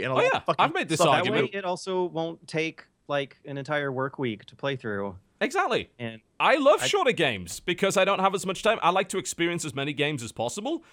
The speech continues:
Speaker 3: So if this game comes along and says, "This is a hundred-hour game," I'm actually less likely to play it. Uh, I want, I,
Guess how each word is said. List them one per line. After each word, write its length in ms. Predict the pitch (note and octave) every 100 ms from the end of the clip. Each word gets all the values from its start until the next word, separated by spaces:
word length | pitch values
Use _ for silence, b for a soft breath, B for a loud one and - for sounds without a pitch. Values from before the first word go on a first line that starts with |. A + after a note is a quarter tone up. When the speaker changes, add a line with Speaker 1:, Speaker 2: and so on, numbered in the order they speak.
| b
Speaker 3:
So 120 | - G3+
if 80 |
this 180 | E3+ C4+
game 240 | - A3+ B3
comes 240 | F#3 E3
along 240 | D#3 D#3+ D#3
and 100 | D3
says, 220 | D#3+ C#3 B B
"This 160 | C4+
is 60 | E3+
a 60 | D#3+
hundred-hour 480 | G3 F3 F#3+ G3 F#3+
game," 240 | C4 E3
I'm 140 | D#3 B3+
actually 220 | - D#3
less 280 | D3 D#3+ -
likely 340 | E3 F3+ G3
to 80 | E3+
play 320 | F3+ - B3 B2+
it. 200 | G#2+ - _ _ _ _ -
Uh, 180 | D#3+ D#3
I 140 | F3
want, 220 | G#3+ G3+
I, 160 | D3+ E3+